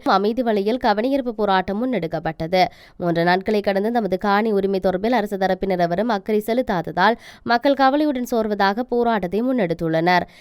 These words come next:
காணிகளை விடுவிக்க கோரி நேற்று முன்தினம் மயிலிட்டி சந்தியில் ஆரம்பிக்கப்பட்ட போராட்டத்தில்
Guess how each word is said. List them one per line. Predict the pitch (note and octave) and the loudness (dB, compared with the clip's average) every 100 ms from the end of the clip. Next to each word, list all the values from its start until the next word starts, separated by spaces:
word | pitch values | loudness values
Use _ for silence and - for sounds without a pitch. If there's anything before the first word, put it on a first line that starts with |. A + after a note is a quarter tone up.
| - - | -4 4
காணிகளை | B3+ C#4 C#4+ B3 A#3 | 4 4 0 0 0
விடுவிக்க | G#3 G3+ G3 G3 F#3+ | 0 2 2 0 -2
கோரி | F3 F3 G#3+ B3+ | 0 2 2 0
நேற்று | G3 F#3 | -2 0
முன்தினம் | F#3 F#3+ F#3+ G#3 B3+ | 0 0 0 0 2
மயிலிட்டி | G3 F#3+ F#3+ G3 | 2 2 0 0
சந்தியில் | F3+ E3+ E3 E3 G3+ D#4+ - - - | 0 0 0 2 2 0 -4 -10 0
ஆரம்பிக்கப்பட்ட | G#3+ A#3+ C4+ D4 D4 C4+ B3+ | 2 2 0 -2 -2 -2 -2
போராட்டத்தில் | A#3+ A3 G#3 G#3 G3 A#3 | 0 2 2 0 -2 -2